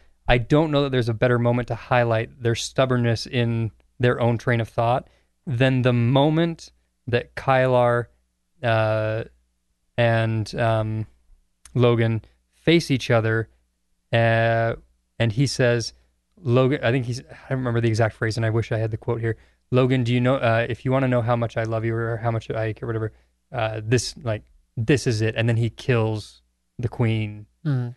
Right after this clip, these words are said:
Speaker 2: Oh,
Speaker 1: Uh,
Speaker 2: right, right.
Speaker 1: Like, he does that because he knows, like, "You will be a better king, and I know you're going to have to kill, like, to execute me. I know all these things, but I'm still gonna do it because you matter that much." And then Logan, it forces Logan to make a choice. And then he even hedges on it a little bit while,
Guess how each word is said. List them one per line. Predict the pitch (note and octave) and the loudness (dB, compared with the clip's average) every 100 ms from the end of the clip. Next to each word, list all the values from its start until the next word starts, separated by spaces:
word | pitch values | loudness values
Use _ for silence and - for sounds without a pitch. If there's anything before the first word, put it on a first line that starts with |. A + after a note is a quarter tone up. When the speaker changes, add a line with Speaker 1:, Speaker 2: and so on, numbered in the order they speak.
| - | -2
Speaker 2:
Oh, | D3+ C3 | 0 0
Speaker 1:
Uh, | |
Speaker 2:
right, | B2 B2+ G2 | 0 -2 -2
right. | G#2+ - _ _ | -4 -8 _ _
Speaker 1:
Like, | A#2 A2 | -4 -2
he | C3 | 0
does | B2 A#2 | 2 2
that | A#2 A2+ - | 0 -2 -4
because | B2+ - A#2 | -6 -2 -4
he | - C3 | 0 2
knows, | B2 A2+ | 2 2
like, | A2+ A#2 | -2 -4
"You | A#2+ D3 | 0 2
will | D3+ | 2
be | C3 | 2
a | B2+ | 2
better | A#2+ A#2+ | 0 -2
king, | B2 A#2 _ - | -4 -6 _ -2
and | B2 | 2
I | A#2 | 2
know | A#2+ C#3 | 4 4
you're | C#3 | 4
going | C3 C3 | 2 0
to | A#2 | 0
have | A#2+ | -4
to | A#2+ | -6
kill, | - A#2+ A#2+ | -6 -6 -4
like, | A#2 A2 _ _ | -6 -6 _ _
to | - C3 | -6 -4
execute | A#2+ - - B2+ | -4 -6 -6 -2
me. | |
I | A#2+ | 0
know | A#2+ C3 | 2 4
all | C3 B2+ | 4 2
these | A#2 | -2
things, | - A#2 A2+ A2+ _ _ _ _ - | -6 -6 -6 -10 _ _ _ _ 0
but | C3+ | 2
I'm | A#2 | 2
still | - - C#3+ | -2 0 0
gonna | B2 | 2
do | A#2 A#2+ | 0 -2
it | |
because | A#2+ A2 A2 | -2 -6 -6
you | A2+ B2+ | -2 0
matter | A#2 A2+ | 2 0
that | A2 A2+ | 0 -2
much." | A2+ A2 - | -2 -6 -4
And | A#2+ | -2
then | A#2 A2+ | 0 2
Logan, | A2+ A2+ A2+ - _ - | 0 0 -4 -6 _ -6
it | B2 | -6
forces | - D3+ B2 A#2 | 0 0 0 -2
Logan | A#2 A2+ A#2 | 0 2 2
to | |
make | A2+ A2+ | 0 -2
a | |
choice. | - A#2 A2+ - - _ - | -4 -2 -2 -6 -14 _ 0
And | B2+ | 2
then | C#3 | 2
he | A2+ E3 | 2 0
even | D#3 E3 D#3 | 2 2 2
hedges | A#2+ B2 B2 B2 A#2 | 2 0 0 2 2
on | A#2 | 2
it | A2+ | 0
a | |
little | A#2 A#2 | -2 -2
bit | A#2 A#2+ | -2 -2
while, | A#2 A2+ A2+ A2 | 0 0 0 -4